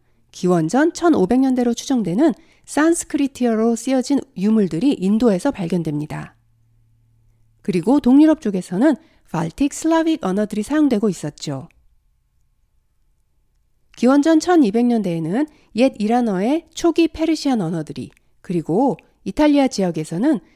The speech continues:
초기 라틴어를 비롯 초기 이탈릭 브랜치의 언어들이 사용되고 있었습니다. 그리고 기원전 오백 년대가 되어서야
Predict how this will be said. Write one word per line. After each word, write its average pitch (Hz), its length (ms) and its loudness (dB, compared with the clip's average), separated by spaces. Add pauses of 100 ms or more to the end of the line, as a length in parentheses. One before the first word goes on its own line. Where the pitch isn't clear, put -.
(120)
초기 320 240 2
라틴어를 196 540 -2
비롯 175 400 -2 (300)
초기 302 340 2
이탈릭 220 400 -2
브랜치의 180 400 -4
언어들이 175 500 -2
사용되고 262 480 0
있었습니다. 156 800 -10 (1900)
그리고 214 460 0 (340)
기원전 240 440 2
오백 233 320 2
년대가 254 380 2
되어서야 180 640 -2